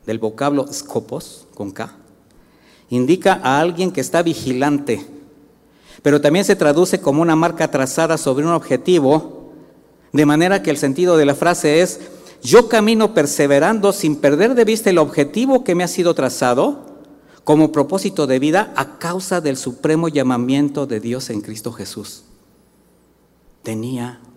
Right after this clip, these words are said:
una visión clara hacia dónde iba. La pregunta es si nosotros la tenemos.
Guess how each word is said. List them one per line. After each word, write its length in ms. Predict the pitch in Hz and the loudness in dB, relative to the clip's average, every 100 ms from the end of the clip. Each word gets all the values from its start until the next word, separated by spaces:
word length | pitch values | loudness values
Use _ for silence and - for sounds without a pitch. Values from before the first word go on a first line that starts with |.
| - | -14
una 400 | 110 104 107 - - _ | -10 -10 -12 -16 -20 _
visión 440 | - 104 - 104 104 | -14 -12 -10 -10 -10
clara 540 | - 110 110 107 117 - - | -8 -8 -8 -10 -14 -20 -18
hacia 280 | - - 101 | -14 -10 -10
dónde 320 | 104 98 95 | -8 -8 -6
iba. 300 | 98 90 - - - _ _ _ _ _ _ _ _ _ _ _ _ _ _ _ _ _ _ _ _ | -8 -10 -14 -20 -20 _ _ _ _ _ _ _ _ _ _ _ _ _ _ _ _ _ _ _ _
La 120 | 104 | -12
pregunta 400 | 107 110 120 117 | -6 -4 -4 -6
es 80 | 123 | -8
si 120 | 120 | -8
nosotros 340 | 101 95 113 101 | -10 -10 -10 -10
la 80 | 92 | -12
tenemos. 560 | 90 87 85 - - | -12 -14 -18 -20 -20